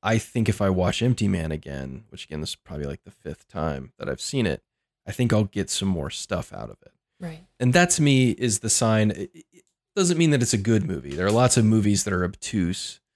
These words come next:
Speaker 1: and complicated that watching them multiple times isn't gonna get you anything else. But, you know, like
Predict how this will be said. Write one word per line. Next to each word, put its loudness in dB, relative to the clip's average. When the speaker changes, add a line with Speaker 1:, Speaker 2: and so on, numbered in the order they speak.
Speaker 1:
and -12
complicated -4
that -2
watching 2
them 4
multiple -2
times -4
isn't -6
gonna -12
get -12
you -10
anything -10
else. -10
But, 0
you 2
know, 2
like -2